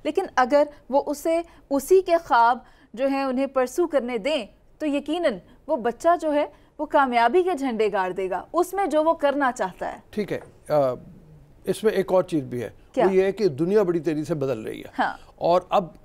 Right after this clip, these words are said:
Speaker 2: उस बदलती दुनिया का इदराक शायद हमारे वालिदैन को भी और बच्चों को पूरी तरह नहीं है।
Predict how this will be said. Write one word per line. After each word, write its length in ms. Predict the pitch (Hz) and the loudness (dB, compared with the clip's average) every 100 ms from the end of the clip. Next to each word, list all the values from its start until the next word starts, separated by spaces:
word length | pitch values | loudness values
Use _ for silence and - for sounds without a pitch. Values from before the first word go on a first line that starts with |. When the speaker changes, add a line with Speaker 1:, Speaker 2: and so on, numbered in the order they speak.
| - _ _ - | -20 _ _ -4
Speaker 2:
उस 200 | 202 - - | -2 -2 2
बदलती 360 | 170 214 190 190 | 2 2 0 0
दुनिया 340 | 151 151 170 | 2 2 0
का 160 | 170 165 | 0 -2
इदराक 500 | 160 151 156 170 - - | -2 2 4 4 0 -12
शायद 300 | - 175 180 | -2 2 2
हमारे 280 | 156 143 151 | 0 -2 -2
वालिदैन 440 | 135 131 131 156 | 0 -2 0 -2
को 160 | 170 190 | 0 0
भी 120 | 190 | 2
और 80 | 175 | 0
बच्चों 300 | 143 147 170 | 0 -4 -4
को 100 | 151 | -4
पूरी 240 | 135 139 | -6 -6
तरह 220 | 123 131 120 | -4 -4 -4
नहीं 220 | 113 | -6
है। 100 | 113 | -8